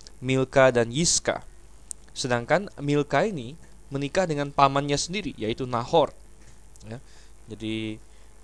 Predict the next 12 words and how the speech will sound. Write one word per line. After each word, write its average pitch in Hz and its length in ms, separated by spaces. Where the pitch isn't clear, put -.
eh, 107 400
Milka 123 560
menikah 123 560
dengan 107 400
Nahor. 120 480
Yiska 190 480
kita 135 160
tidak 117 240
tahu, 127 320
eh, 110 160
kabarnya 107 480
kemana. 110 400